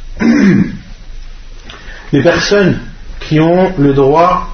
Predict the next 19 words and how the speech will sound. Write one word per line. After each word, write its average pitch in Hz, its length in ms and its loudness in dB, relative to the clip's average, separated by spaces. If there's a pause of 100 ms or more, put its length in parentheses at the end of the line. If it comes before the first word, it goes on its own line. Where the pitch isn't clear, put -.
(200)
de, 131 680 0
de, 127 360 4
de, 127 220 4
yani 131 260 2
de 135 100 4
la 131 100 4
prendre 180 600 0 (440)
et 123 60 0
les 135 100 4
personnes 170 580 0 (300)
pour - 180 -4
qui 170 120 0
elles 147 120 2
sont 127 140 2
destinées. 117 520 0 (320)
لا 170 220 4
تعطى 135 440 0
صدقة 147 480 0
الفطر 135 640 2